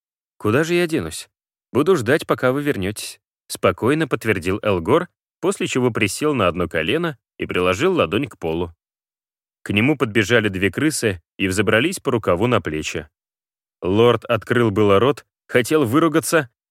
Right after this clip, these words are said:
но вместо этого побежал к башне. Там он запрыгнул на поваленную дверь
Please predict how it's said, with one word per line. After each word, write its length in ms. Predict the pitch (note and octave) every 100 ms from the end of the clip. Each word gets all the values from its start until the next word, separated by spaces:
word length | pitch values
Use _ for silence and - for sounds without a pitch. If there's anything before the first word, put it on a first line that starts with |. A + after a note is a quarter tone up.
| -
но 120 | F#2+
вместо 380 | F#2 A2+ - G#2+
этого 400 | - C#3 D3 C3+
побежал 440 | B2 G#2+ F2+ F#2
к 80 | F2
башне. 460 | F#2 E2+ - - - _ _ _ _ _ _
Там 220 | - G#2+ G#2
он 100 | F#2
запрыгнул 580 | G#2 - A#2+ A2+ G#2+
на 120 | F#2+ F2+
поваленную 600 | G2 G#2 G#2 G2 F#2+ F#2
дверь 340 | G2 C3+ B2